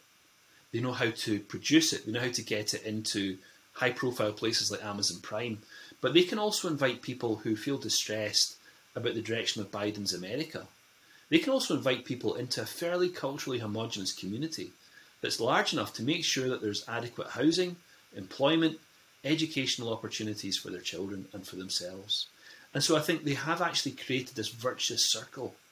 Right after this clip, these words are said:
that will allow them to continue. Now, of course, there's structural difficulties. A lot of this is built around a small number of charismatic leaders. That's often the difficulty, uh, for these kinds of movements.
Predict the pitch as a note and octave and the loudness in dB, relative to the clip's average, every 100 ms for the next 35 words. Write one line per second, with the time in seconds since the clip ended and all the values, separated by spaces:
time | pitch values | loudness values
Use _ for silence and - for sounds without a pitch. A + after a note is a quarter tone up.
0 | - - - - - - - - C3 B2 | -20 -20 -20 -20 -20 -20 -20 2 4 6
1 | C3+ C3 A2+ A#2 C#3 G3 G3 D3+ G2+ - | 4 4 4 8 10 10 8 4 2 -6
2 | - F#2 - D#3 F3+ B2+ A2 A2 - C#3 | -8 -8 -2 0 2 0 2 -2 2 0
3 | - - - - - F#2 A2 - A#2 A2+ | 2 0 -2 -2 -2 -4 -4 -6 -4 -4
4 | - C#3 - - - - - - A2 C3+ | -2 2 4 2 -2 -20 -20 -4 4 6
5 | - B2+ A2 G#2+ B2 A2+ G#2+ G#2+ G2+ - | 6 2 0 0 -2 0 2 0 2 2
6 | - A2+ A2+ A2+ G#2+ G#2+ F#2 - G2+ F#2+ | 2 0 0 0 0 -2 -4 -8 -8 -6
7 | G2+ G2 - - A#2+ C3 A#2 - - - | -8 -10 -12 -8 -4 -2 0 -2 -6 -20
8 | - - A#2 - B2 B2+ - C3 A2 G#2 | -12 -2 0 2 2 2 2 -2 0 -2
9 | C3+ B2 A#2+ A#2 A2 F#2 - - - - | -2 -4 -4 -2 -4 -6 -14 -20 -20 -4
10 | G#2 F#2+ - G2+ G#2+ - G#2+ G2+ F2+ F#2 | -4 -2 -4 -2 0 0 0 -4 -4 -4
11 | G2+ G#2+ - - - | -6 -6 -6 -6 -6